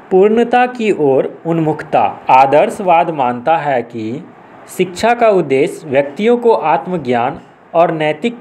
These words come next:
पूर्णता की ओर ले जाना चाहिए। यह दृष्टिकोण शिक्षा को केवल ज्ञान अर्जन तक सीमित नहीं मानता, बल्कि इसका लक्ष्य व्यक्ति की पूर्णता और नैतिक उन्नति है। सेकेंड पॉइंट है आध्यात्मिक और नैतिक विकास।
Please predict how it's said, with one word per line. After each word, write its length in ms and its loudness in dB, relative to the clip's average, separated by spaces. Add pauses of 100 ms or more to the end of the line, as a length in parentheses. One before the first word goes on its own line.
पूर्णता 380 0
की 200 -4
ओर 200 2
ले 180 2
जाना 300 0
चाहिए। 560 -4 (540)
यह 220 2
दृष्टिकोण 840 -2 (480)
शिक्षा 360 -2
को 180 0
केवल 420 2
ज्ञान 300 -2
अर्जन 460 -4
तक 220 -4
सीमित 460 -4
नहीं 320 -4
मानता, 480 0 (520)
बल्कि 360 0
इसका 320 -2
लक्ष्य 420 -2
व्यक्ति 380 -4
की 160 -6
पूर्णता 540 -2
और 260 0
नैतिक 520 -2
उन्नति 400 -2
है। 280 0 (720)
सेकेंड 480 0
पॉइंट 340 -2
है 400 0 (360)
आध्यात्मिक 840 0
और 220 2
नैतिक 480 -4
विकास। 520 -2